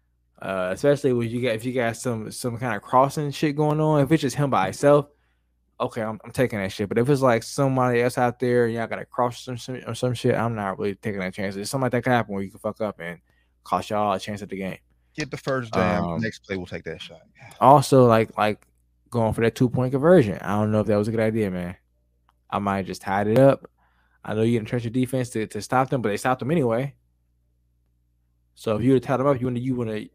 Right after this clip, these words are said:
Speaker 1: would have been nice. You gotta, you could have got a, a field goal to win the game, but now you gotta get a touchdown.
Speaker 2: Exactly.
Speaker 1: Well, I mean, it still would have been.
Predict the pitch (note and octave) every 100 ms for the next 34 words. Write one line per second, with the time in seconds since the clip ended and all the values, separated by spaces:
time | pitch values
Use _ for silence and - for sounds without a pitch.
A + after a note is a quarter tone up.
0 | - B2+ A2+ A2 C#3+ B2+ C#3 B2+ A#2+ B2+
1 | D3+ C#3+ C#3+ - C#3+ - C3 C3 - G3+
2 | D#3+ D3+ E3+ G3 F#2+ - _ _ _ _
3 | _ _ _ _ G#2+ A#2 B2 A#2+ A#2 A2+
4 | A#2 - - A2 B2+ A2 - - _ _
5 | _ _ _ _ F#2+ F#2 D#2 - _ _
6 | _ _ _ _ _ - A#2+ B2 A#2+ C3
7 | B2+ B2 D3 A#2+ G#2 G2 F#2+